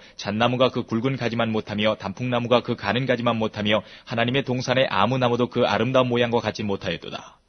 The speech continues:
내가 그 가지로 많게 하여 모양이 아름답게 하였더니 하나님의 동산 에덴에 있는 모든 나무가 다 투기하였느니라. 그러므로 나 주 여호와가 말하노라.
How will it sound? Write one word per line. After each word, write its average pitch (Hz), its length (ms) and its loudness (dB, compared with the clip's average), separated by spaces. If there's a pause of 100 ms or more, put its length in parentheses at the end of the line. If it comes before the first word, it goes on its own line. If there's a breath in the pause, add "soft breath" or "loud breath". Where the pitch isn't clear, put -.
(400 loud breath)
내가 113 240 4
그 - 160 0
가지로 127 320 4
많게 117 340 4
하여 113 200 4
모양이 117 360 4
아름답게 117 480 -2
하였더니 113 380 0
하나님의 131 400 -2
동산 117 360 -2
에덴에 117 280 0
있는 120 260 -2
모든 104 300 -4
나무가 117 320 0
다 107 140 -4
투기하였느니라. 120 840 -4 (300)
그러므로 127 340 2
나 123 200 6
주 113 200 0
여호와가 113 340 4
말하노라. 90 540 -2